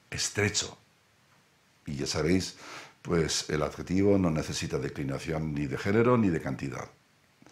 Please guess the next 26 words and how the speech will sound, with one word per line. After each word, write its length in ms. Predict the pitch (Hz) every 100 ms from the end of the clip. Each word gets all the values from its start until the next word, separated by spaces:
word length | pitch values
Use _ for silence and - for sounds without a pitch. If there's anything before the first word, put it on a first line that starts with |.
| - - - _
Plural, 400 | - 90 110 127
singular, 580 | - 85 90 113 120 - - _ _ _ _ _ -
masculino, 420 | 85 - 104 110
femenino, 500 | 90 82 104 110 107
neutro, 300 | 104 107 104
es 80 | 82
lo 80 |
mismo. 320 | 67 65 - -
Narrow. 680 | 90 98 104 104 80 64 - - _ _ - - - -
Narrow 600 | 104 123 156 180 180 175
streets, 680 | 175 - 139 85 - - _
calles 600 | - 147 165 170 - - -
estrechas. 920 | 95 - - 98 92 - - - - _ - - -
Y 160 | 196 175
ya, 360 | 202 226 302 - - - -
aquí 240 | 143 -
en 100 | 233
castellano 400 | 214 - 147 165
utilizamos 640 | 180 135 117 127 151 - - _ -
el 200 | 104 -
plural, 580 | 85 80 85 160 202 - - - _ _ _ 127
en 300 | 117 104 -
tanto 580 | 160 175 - 87 76 -
en 200 | 95 85
el 140 | 71
adjetivo 680 | 67 - 76 131 170 190